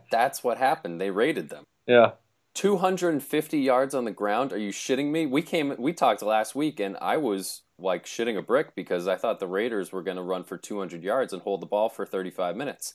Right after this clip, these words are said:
Speaker 1: And the
Speaker 2: Which
Speaker 1: exact
Speaker 2: they
Speaker 1: opposite
Speaker 2: probably could have.
Speaker 1: happened.
Speaker 2: They maybe could have done that. Maybe.
Speaker 1: I don't know.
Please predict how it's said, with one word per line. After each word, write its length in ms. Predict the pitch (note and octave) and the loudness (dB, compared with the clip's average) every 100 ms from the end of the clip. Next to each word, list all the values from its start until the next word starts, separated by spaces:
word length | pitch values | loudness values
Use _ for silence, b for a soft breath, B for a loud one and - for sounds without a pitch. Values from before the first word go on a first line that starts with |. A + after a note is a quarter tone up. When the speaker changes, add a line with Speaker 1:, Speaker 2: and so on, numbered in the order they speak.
| _ | _
Speaker 1:
And 80 | A#2 | -8
the 80 | A#2 | -6
Speaker 2:
Which 80 | A2 | 0
Speaker 1:
exact 120 | C3 B2 | 2 4
Speaker 2:
they 60 | |
Speaker 1:
opposite 100 | C3+ | 8
Speaker 2:
probably 340 | D#3 G#3+ F#3+ C#3 | 12 12 12 10
could 200 | F3 F3+ | 10 8
have. 100 | G#2+ | 8
Speaker 1:
happened. 140 | - - _ _ | 0 -20 _ _
Speaker 2:
They 100 | G#3+ | 4
maybe 340 | B3+ B3 C4 E3+ | 10 10 10 8
could 180 | F#3 D#3 | 8 8
have 80 | |
done 160 | D#3+ C#3 | 6 2
that. 180 | G#2 - _ _ _ | 0 -8 _ _ _
Maybe. 360 | D3 B2 - - _ _ | 0 0 -4 -18 _ _
Speaker 1:
I 80 | - | -2
don't 160 | G#3+ A3 | 0 2
know. 280 | B3 G#2 | 2 2